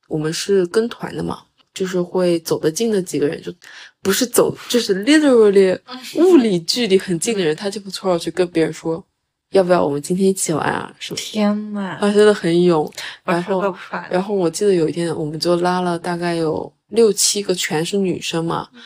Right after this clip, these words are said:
Speaker 1: 然后我们就一起在那个丽江逛，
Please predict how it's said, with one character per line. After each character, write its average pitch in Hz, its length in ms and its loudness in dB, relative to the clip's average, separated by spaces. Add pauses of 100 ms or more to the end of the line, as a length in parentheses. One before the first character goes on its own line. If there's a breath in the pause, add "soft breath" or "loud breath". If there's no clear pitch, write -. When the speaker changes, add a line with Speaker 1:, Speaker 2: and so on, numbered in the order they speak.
(140)
Speaker 1:
然 175 120 -4
后 170 60 0
我 - 20 -4
们 156 80 -4
就 147 60 -6
一 175 100 -6
起 151 180 -6
在 165 340 -2
那 160 200 -2
个 147 360 -2
丽 180 220 -2
江 165 680 -2
逛， 170 360 0